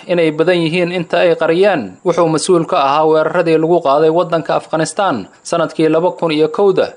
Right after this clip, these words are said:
Ciidamo Maraykan ah ayuuna amar buuxa ku siiyey inay laayaan cid waliba oo ay qabtaan, iyadoo aanay muhiimaddu ahayn inay ka tirsan yihiin mujaahidiinta Al-Qaacida iyo Imaarada Islaamiga ah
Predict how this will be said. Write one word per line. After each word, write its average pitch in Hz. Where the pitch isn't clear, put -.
Ciidamo 185
Maraykan 190
ah 104
ayuuna 160
amar 175
buuxa 156
ku 170
siiyey 156
inay 175
laayaan 160
cid 175
waliba 170
oo 175
ay 165
qabtaan, 160
iyadoo 185
aanay 160
muhiimaddu 165
ahayn 170
inay 165
ka 185
tirsan -
yihiin 170
mujaahidiinta 165
Al-Qaacida 170
iyo 123
Imaarada 143
Islaamiga 156
ah -